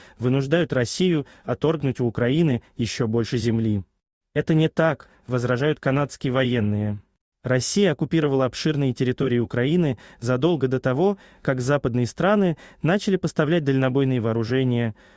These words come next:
У неё с самого начала были максималистские цели, текст озвучен в Яндекс Клауд. На что указывают попытки захвата Киева и северных областей Украины в начале войны, а теперь, когда сил на новые захваты не осталось,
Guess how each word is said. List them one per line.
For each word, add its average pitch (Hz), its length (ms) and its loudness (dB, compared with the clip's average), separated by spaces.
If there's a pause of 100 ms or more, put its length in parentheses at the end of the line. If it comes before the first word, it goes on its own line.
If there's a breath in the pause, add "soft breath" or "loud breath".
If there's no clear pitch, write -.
У 135 100 -2
неё 147 260 2
с - 40 -4
самого 147 420 0
начала 120 500 -2 (160 soft breath)
были 139 220 2
максималистские 127 760 -2
цели, 160 420 0 (320 loud breath)
текст - 360 -4 (120)
озвучен 123 600 -2 (160)
в - 260 -20
Яндекс 123 440 -2
Клауд. 107 500 -2 (260)
На 135 160 0
что 156 220 0
указывают 127 460 0
попытки 156 420 -2
захвата 143 400 -2
Киева 160 460 0 (160 soft breath)
и 131 80 -4
северных 131 480 0
областей 123 420 -2
Украины 156 560 2 (220 loud breath)
в 123 80 -2
начале 156 340 0
войны, 123 480 2 (220 loud breath)
а 123 100 -4
теперь, 135 420 -2 (220 loud breath)
когда 127 300 0
сил 131 240 -2
на 123 120 2
новые 131 280 2
захваты 147 460 0
не 143 80 2
осталось, 156 560 0